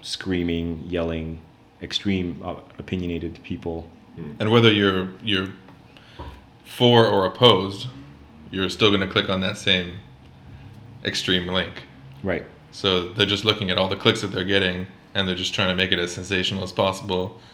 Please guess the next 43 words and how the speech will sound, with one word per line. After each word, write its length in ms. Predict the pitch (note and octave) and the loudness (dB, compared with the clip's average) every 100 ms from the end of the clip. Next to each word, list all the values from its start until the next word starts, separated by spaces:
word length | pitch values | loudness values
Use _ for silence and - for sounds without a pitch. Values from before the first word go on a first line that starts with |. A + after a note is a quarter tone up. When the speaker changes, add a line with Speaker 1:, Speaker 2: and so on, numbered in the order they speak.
| - | -6
Speaker 1:
Mm-hmm. 180 | F#2+ G2 | 0 0
Speaker 3:
and 100 | F#2 | 4
checking 300 | G#2+ G2 F#2+ | 4 4 4
their 180 | F#2 | 4
analytics 400 | F#2 F#2 F#2 F2+ - | 4 2 2 -2 -6
to 40 | |
see 180 | - F#2 | -6 0
how 140 | F#2 | 0
many 160 | F2+ F2+ | 2 0
clicks 280 | F2 G2 F#2 | -2 -4 -4
they're 160 | F#2 F2+ | -6 -4
getting. 380 | F2 E2+ F2 G#2 - | -4 -4 -6 -10 -10
Speaker 2:
Yeah. 220 | D#2 D2+ | -6 -4
Speaker 3:
And 100 | F2+ | 0
the 40 | F#2 | 2
Speaker 1:
Yeah. 40 | |
Speaker 3:
more 140 | G#2 G#2 | 4 2
sensational 640 | G2+ G2 G#2 G2+ G2 F#2 | 2 4 4 4 0 0
it 60 | F#2 | 4
is, 420 | G2+ F#2 F#2 - - - - - - - | 4 2 -2 -10 -18 -20 -20 -20 -20 -6
the, 280 | F#2+ F#2 E2+ - - - - | -2 -2 -4 -10 -20 -20 -12
the 80 | F2+ | 2
better 260 | G2 F#2+ | 4 6
it 120 | E2+ | 2
is. 200 | E2+ E2+ | -2 -4
So 140 | - F2+ | -6 -6
they 80 | E2+ | -6
just 220 | B2+ - - - - - | -6 -10 -14 -20 -20 -2
keep 260 | - G#2+ G2+ | 2 4 4
upping 280 | F#2 F2 | 2 2
the 100 | F2 F2 | 2 2
ante, 320 | E2+ F2 F2 | 0 -2 -6
upping 200 | E2+ F2 | -6 -6
the 80 | E2+ | -6
ante. 380 | E2+ - G2 G#2+ | -6 -6 -8 -6
Speaker 1:
Yeah, 200 | F#3+ - - | -4 -4 -4
it, 120 | G#2+ | -4
it's 160 | G#2+ G#2 | -4 -4
just, 200 | - - | -8 -6
it's 180 | G#2 | -6
completely 420 | - A2+ A2+ A#2 G#2 | -4 -4 0 2 2
self-perpetuating. 1120 | - G2 G2 F#2+ F2+ F2 G2 F2+ F2 F2 F2+ | 0 -2 -4 -4 -2 -2 0 2 2 0 -4
Uh, 440 | E2+ E2 D#2+ C#2+ | -4 -6 -8 -12